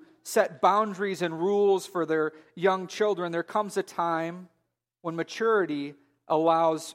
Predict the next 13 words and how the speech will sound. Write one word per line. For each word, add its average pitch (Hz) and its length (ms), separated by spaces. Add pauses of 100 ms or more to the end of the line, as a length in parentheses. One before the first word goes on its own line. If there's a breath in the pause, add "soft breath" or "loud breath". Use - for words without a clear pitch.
(120)
for 160 340 (220)
guardianship 180 840 (600)
to 180 80
give 151 260
way 147 500 (160)
to 135 480 (840)
freedom. 214 300 (1900)
It 190 60
would 226 200
be 247 100
pretty 277 280
silly 247 400
to 190 280